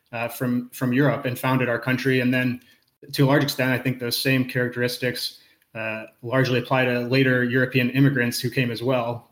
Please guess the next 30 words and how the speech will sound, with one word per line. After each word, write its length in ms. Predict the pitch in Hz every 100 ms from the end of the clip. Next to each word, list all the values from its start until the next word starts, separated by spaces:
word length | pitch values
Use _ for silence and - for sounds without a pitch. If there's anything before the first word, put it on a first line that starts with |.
| -
They 80 | 127
were 80 |
seeking 300 | 120 135 139
a 40 | 120
lot 140 | 120
of 60 | 117
those 200 | 120 - -
same 340 | - 127 120 120
things. 580 | - 139 117 113 - - - _
So 160 | - 143
I 60 |
think 180 | 143 175
that's 240 | 143 143 120
why, 420 | 131 139 131 127 - _ _ -
I 120 | 123
think 180 | 143 151
that 340 | 139 135 - - - 135 139 -
largely 360 | 117 143 139 123
explains 480 | - 127 127 120 120
why 220 | 123 123
America 400 | 120 131 127 123
was 160 | 117
able 160 | 127 123
to 80 | 110
rise, 560 | 117 131 123 120 - - - _ -
uh, 240 | 113 113
so 340 | - 135 127
s-, 360 | 139 - - - _
strongly 760 | - - 135 147 117 113 117 -
throughout, 480 | - 123 120 123 123